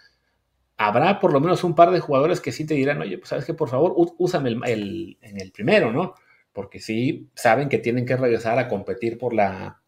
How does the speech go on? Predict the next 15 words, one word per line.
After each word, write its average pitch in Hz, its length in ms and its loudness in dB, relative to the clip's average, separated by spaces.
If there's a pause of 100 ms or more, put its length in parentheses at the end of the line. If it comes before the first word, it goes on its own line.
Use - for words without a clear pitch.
titularidad, 123 540 4
¿no? 160 140 -2 (220)
Digo, 196 280 4
el 123 140 0
caso 175 500 6
quizá 170 200 -4
más 175 200 0
sim-, 131 580 -8
cu-, 143 160 -8
simpático 127 360 2
sería 147 360 0
el 110 200 -2
de 104 120 -2
los 101 140 -4
delanteros, 170 560 4